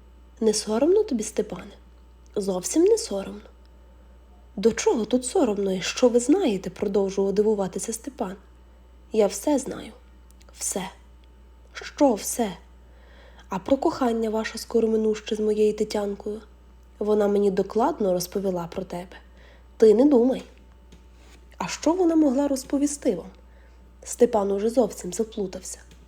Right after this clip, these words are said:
«А вона розповідала, як любила тебе».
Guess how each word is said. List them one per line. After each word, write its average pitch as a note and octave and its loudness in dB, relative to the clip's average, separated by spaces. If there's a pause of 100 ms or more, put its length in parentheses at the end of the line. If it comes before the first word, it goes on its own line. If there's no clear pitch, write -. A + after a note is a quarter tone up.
(560)
«А G3 -4
вона G3+ 2
розповідала, B3 2
як D#4 -2
любила G3+ 0
тебе». - -14